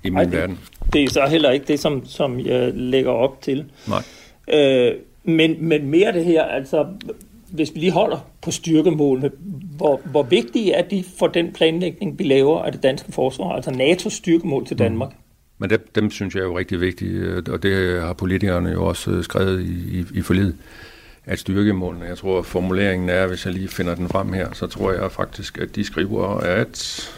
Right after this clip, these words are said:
Speaker 1: partierne er enige om, at et centralt pejlemærke i opbygningen af forsvaret er natos styrkemål til Danmark, hvilket tilstræbes efterlevet i højere grad.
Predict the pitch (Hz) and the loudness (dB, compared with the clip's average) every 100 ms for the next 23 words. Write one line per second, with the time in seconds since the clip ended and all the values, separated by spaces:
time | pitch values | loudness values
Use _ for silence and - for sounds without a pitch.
0 | - - - - - - 110 - 110 95 | -20 -20 -20 -20 -20 -14 -10 -2 0 0
1 | 92 101 107 98 98 - - 90 - - | 0 2 2 0 -4 -10 -6 -6 -6 -14
2 | - 95 90 92 85 110 92 - 92 104 | -14 -12 -8 -8 -4 -2 -2 -2 -2 0
3 | 101 87 87 85 95 - 87 85 82 - | -2 -2 -4 -4 -2 -2 -4 -2 -4 0
4 | 92 - 90 87 87 87 92 95 - 95 | 0 0 -2 -2 -2 -2 -4 -6 -2 0
5 | 92 87 - 82 90 92 95 - - - | 2 0 -2 -2 -2 -4 -8 -16 -20 -20
6 | - - - - 92 95 95 87 - 92 | -20 -20 -20 -10 -2 0 0 -2 -2 -2
7 | - 87 87 - 90 92 92 90 87 95 | 0 -2 -2 -4 -2 -2 -2 -2 -4 -6
8 | - 92 85 85 85 85 92 | -4 -2 0 0 0 -2 -4